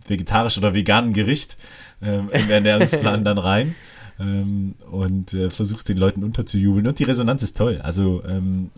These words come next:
Speaker 2: Ja, das glaub
Speaker 1: und auch
Speaker 2: ich.
Speaker 1: viele versuchen dann auch, äh, oder sagen dann auch, „Mensch, das war gut, hast du vielleicht beim nächsten Mal noch zwei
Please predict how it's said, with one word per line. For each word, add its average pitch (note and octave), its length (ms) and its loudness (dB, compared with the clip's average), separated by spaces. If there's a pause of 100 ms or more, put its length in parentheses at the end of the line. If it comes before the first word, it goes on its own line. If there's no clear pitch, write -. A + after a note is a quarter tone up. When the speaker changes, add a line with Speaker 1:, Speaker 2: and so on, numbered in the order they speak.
Speaker 2:
Ja, F#2+ 280 -4
das F#2+ 160 -8
glaub F#2 140 -8
Speaker 1:
und F#2 80 -2
auch F#2+ 80 -2
Speaker 2:
ich. F2 60 -12
Speaker 1:
viele C3 180 -2
versuchen A2+ 420 -2
dann G#2+ 140 0
auch, G2+ 300 -4
äh, G2+ 400 -2
oder G#2+ 260 0
sagen A#2 220 0
dann G#2+ 80 -2
auch, G2 160 -4
„Mensch, G#2 180 -2 (480)
das - 160 -6
war G2+ 220 2
gut, B2+ 360 -6 (200)
hast G#2 220 -4
du G#2+ 100 -4
vielleicht G2+ 320 -2 (160)
beim G2 160 -2
nächsten G#2+ 240 -4
Mal F#2+ 100 -2
noch F2+ 160 -6
zwei A2 380 -2